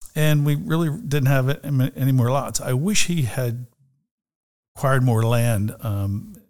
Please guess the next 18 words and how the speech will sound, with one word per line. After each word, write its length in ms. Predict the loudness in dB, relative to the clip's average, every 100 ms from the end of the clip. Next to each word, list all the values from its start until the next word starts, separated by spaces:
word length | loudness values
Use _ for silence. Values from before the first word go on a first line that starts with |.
| _ _ _ _ -8
but 140 | -8 -8 -4
he 100 | 0
didn't. 300 | 0 -2 -4
So 240 | -2 -4 -8 -20 _ _ _ _ -4
I 200 | 0 0
interviewed 640 | 0 2 2 4 2 2
with 400 | 0 0 -2 -14 -20 _ _ _ _ _ _ _ _ _ _ _ _
Xerox 380 | -2 -2 -2 -4
Corporation. 540 | -6 -8 -8 -6 -4
I 100 | -2
had, 380 | 0 0 -2 -4
I 100 | -4
was 140 | -2 0
gonna 100 | 2
be 140 | 2
in 80 | 0
copier 400 | 0 -2 -4 -4
sales. 400 | -4 -6 -10